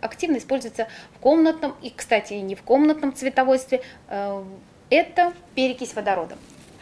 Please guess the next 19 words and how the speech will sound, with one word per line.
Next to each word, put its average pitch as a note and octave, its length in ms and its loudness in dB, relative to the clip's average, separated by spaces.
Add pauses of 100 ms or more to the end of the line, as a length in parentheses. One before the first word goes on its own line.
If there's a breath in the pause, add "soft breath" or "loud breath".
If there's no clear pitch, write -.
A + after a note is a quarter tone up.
(360 loud breath)
Ну, D#4 260 4
о D#4 80 6
ней E4+ 160 6
мы C#4+ 160 6
уже C4 160 2
снимали C#4 560 2
и - 20 -2
говорили B3+ 480 2
очень A3+ 240 -2
много, D#4+ 420 2
тем A3 200 -4
не G3 80 -8
менее, C4 320 0
все - 160 -8
равно G3+ 160 -6
хочу G3+ 260 -8
сказать G3 440 -6
еще G3 420 -6
раз. F3 320 -4